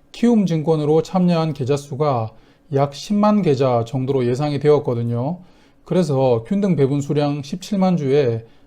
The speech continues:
나누어 보면 일점칠 주가 나옵니다. 그러므로 약 칠십 퍼센트는 두 주,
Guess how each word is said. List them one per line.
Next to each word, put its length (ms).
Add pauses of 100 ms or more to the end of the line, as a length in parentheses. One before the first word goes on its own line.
나누어 400
보면 680
일점칠 580
주가 340
나옵니다. 600 (400)
그러므로 640 (260)
약 220
칠십 280
퍼센트는 720
두 160
주, 380